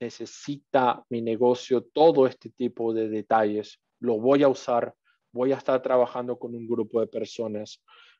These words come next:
Entonces, escogen QuickBooks, ¿ok? Los precios sí son relevantes, pero no creo que sean más relevantes que el diseño del aplicativo, de la forma que ustedes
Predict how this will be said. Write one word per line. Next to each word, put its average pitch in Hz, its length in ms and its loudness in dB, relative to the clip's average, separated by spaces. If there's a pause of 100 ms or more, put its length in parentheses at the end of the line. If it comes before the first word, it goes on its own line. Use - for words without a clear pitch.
(120)
Entonces, 117 720 0 (760)
escogen - 760 -4 (120)
QuickBooks, - 640 -2 (320)
¿ok? - 140 -10 (1000)
Los 135 180 2
precios 185 580 6
sí 196 220 -4
son 180 200 0
relevantes, 143 920 4 (320)
pero 127 220 -2
no 139 200 -4
creo 139 340 -2
que 131 100 -6
sean 120 320 -8
más 127 200 -2
relevantes 123 840 -4 (320)
que 120 120 -2
el 113 120 -4
diseño 127 920 0 (360)
del 113 260 -2
aplicativo, 113 840 -2
de 123 160 -2
la 110 140 -2
forma 123 400 -4
que 120 80 -12
ustedes 117 560 -8